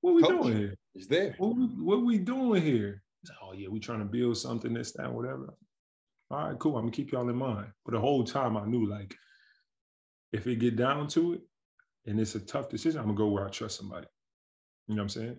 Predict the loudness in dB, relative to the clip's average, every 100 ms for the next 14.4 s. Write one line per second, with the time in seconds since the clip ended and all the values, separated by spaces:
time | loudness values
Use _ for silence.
0 | -6 0 2 2 2 0 0 -2 0 0
1 | 0 -2 0 2 2 -2 -16 _ _ _
2 | _ _ _ _ -8 -2 0 0 -2 0
3 | 6 6 6 -2 _ -2 2 2 0 -12
4 | _ _ _ _ _ -20 -20 _ -8 -2
5 | 0 2 0 -2 0 0 0 -2 -2 4
6 | 8 10 10 8 6 6 4 -2 -12 -16
7 | -10 -10 -10 -12 -12 -10 -12 -10 -10 -6
8 | -4 -4 -2 -2 -2 -4 -10 -6 -4 2
9 | 2 2 2 0 0 -2 -4 -6 -6 -6
10 | -8 -6 -4 0 0 0 -2 -6 -4 -6
11 | -6 -10 -10 -14 _ _ _ _ _ _
12 | _ -6 -6 -8 -20 -20 -20 -20 -20 _
13 | _ _ _ _ _ 2 6 4 4 2
14 | 2 2 -2 -4